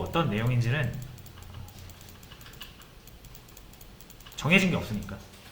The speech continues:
일반 날개 또는 고무 날개, 얘네들이 구체적으로 이 오버라이딩 할 때마다 이 내용이 달라지잖아요, 그죠? 그 얘가 결정할 수 없는 거죠.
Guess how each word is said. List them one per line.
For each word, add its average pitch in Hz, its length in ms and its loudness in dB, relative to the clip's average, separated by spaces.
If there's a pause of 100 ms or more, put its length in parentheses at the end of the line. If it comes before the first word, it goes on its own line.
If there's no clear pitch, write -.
(2000)
일반 170 300 8
날개 135 380 6
또는 139 180 0
고무 123 180 2
날개, 107 240 2
얘네들이 151 720 4 (1500)
구체적으로 131 420 2
이 107 360 2 (180)
오버라이딩 170 480 8
할 170 100 8
때마다 170 240 6
이 107 100 4
내용이 110 240 2 (140)
달라지잖아요, 113 640 2
그죠? 123 140 -4 (1700)
그 110 100 -4
얘가 165 260 8
결정할 170 360 8
수 175 80 4
없는 117 220 2
거죠. 92 240 -2